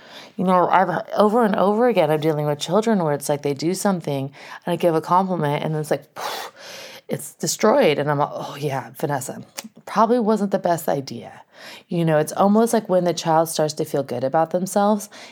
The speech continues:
it's a weird feeling. It's a weird feeling when you're like, "Okay, I'm working on myself, I'm building up my self-esteem." So you wanna, like, self-sabotage to go back to how you like to feel, what's normal for you.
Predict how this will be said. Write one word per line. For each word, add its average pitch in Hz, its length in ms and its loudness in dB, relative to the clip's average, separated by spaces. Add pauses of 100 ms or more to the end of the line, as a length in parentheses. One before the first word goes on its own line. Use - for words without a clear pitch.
(160)
it's 226 160 2
a 370 80 4
weird 320 300 4
feeling. 302 520 0 (380)
It's 262 180 4
a 370 80 4
weird 311 220 2
feeling 277 380 2
when 254 100 2
you're 226 140 4
like, 190 180 2
"Okay, 214 180 2
I'm 208 160 4
working 226 360 2
on 190 80 2
myself, 151 400 2
I'm 156 260 -2 (140)
building 185 220 2
up - 60 -2
my 185 100 0
self-esteem." 165 640 0 (300)
So - 140 -4
you 254 160 4
wanna, 285 340 2
like, 277 380 -2
self-sabotage 240 800 2
to 233 100 0
go 220 80 4
back 208 260 2
to 208 80 -2
how 190 120 0
you 202 340 -2
like 214 220 2
to 254 80 -2
feel, 127 340 -2 (280)
what's 214 360 2
normal 208 320 4
for 233 160 -2
you. - 380 -10